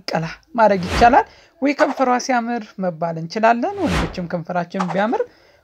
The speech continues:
ጉዳት የለውም። ስለዚህ ይሄን ቪዲዮ በመከታተል እስከ መጨረሻው በመመልከት ከንፈራችሁን ማቅላት ትችላላችሁ ማለት ነው በተፈጥሯዊ መንገድ።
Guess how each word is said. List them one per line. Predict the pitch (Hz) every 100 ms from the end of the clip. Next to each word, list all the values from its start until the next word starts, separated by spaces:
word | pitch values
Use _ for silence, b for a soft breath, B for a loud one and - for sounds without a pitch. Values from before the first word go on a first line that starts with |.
| _
ጉዳት | 240 240 226
የለውም። | 247 220 233 294
ስለዚህ | - 202 180 190
ይሄን | 170 160 180
ቪዲዮ | 165 170 180
በመከታተል | 156 156 - 185 196 - 440 b b b b b
እስከ | 240 -
መጨረሻው | 240 254 - - 247
በመመልከት | 214 196 190 196 196 233
ከንፈራችሁን | - 175 180 170 170 190 185 269 _ _ -
ማቅላት | 220 - 202 185
ትችላላችሁ | - - 196 190 196 196 -
ማለት | 202 220
ነው | 392 440
በተፈጥሯዊ | 403 359 185 185 180 175
መንገድ። | 175 175 170 180